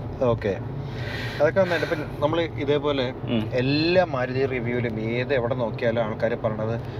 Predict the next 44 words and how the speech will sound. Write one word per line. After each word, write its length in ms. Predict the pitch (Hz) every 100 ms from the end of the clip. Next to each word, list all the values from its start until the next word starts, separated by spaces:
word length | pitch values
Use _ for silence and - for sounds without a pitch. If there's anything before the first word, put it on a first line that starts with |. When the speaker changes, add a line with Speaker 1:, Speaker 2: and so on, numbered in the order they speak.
| - -
Speaker 1:
"ആ 140 | 117
പവർ 240 | 170 151 120
വിൻഡോ 180 | 123 131
സ്വിച്ച് 260 | 139 131 160
മാറ്റാറായില്ലേ, 760 | 139 107 117 123 113 107 104
പവർ 240 | 104 98
വിൻഡോ 160 | 107 110
Speaker 2:
അത് 140 | 120
Speaker 1:
സ്വിച്ച് 180 | 110 139
Speaker 2:
മാറ്റൂല. 180 | 117 113
Speaker 1:
മാറ്റാ-," 480 | - - - - 233
മാറ്റി. 300 | 254 277 -
Speaker 2:
ഇതിൽ 180 | 156 196
മാറ്റിയിട്ടുണ്ടല്ലേ? 560 | 180 143 120 120 123
Speaker 1:
മാറ്റി. 440 | 131 226 - 294 254
Speaker 2:
ആ, 100 | 113
ഇതിൽ 140 | 196
മാറ്റി 180 | 151 143
Speaker 1:
എങ്ങനെ? 180 | 190 214
Speaker 2:
ഇതാക്കില്ല. 480 | 131 123 110 101 101
Speaker 1:
പവർ 200 | 147 165
വിൻഡോ 280 | 196 208 226
സ്വിച്ച് 340 | 220 190 -
എടുത്ത് 220 | 233 208 202
കളഞ്ഞ 200 | 170 156
ഡോർ 200 | 139 135
ചെയ്ത്, 200 | 131 -
എന്നിട്ട് 420 | - 135 160 196
Speaker 2:
<laughs> 0 |
അതെ. 100 | -
Speaker 1:
സെൻട്രൽ 220 | 160 175
കൺസോളിൽ 460 | 185 175 185 185 175
അതിനെക്കാട്ടിലും 560 | 147 165 175 165 170
ബോറായിട്ടുള്ള 400 | 147 135 131 131
രണ്ട് 140 | 123 131
സ്വിച്ച് 260 | 147 156
കൊടുത്തിട്ടുണ്ട്. 400 | 139 123 123 113
Speaker 2:
Actually, 840 | 113 110 110 113 107 104 - 110
uh, 0 |
I 40 | 110
think 260 | 123 - 120
espresso-നും 500 | - 113 117 107 107
ഇതേ 260 | 95 98 113
യൂണിറ്റാ. 320 | 95 -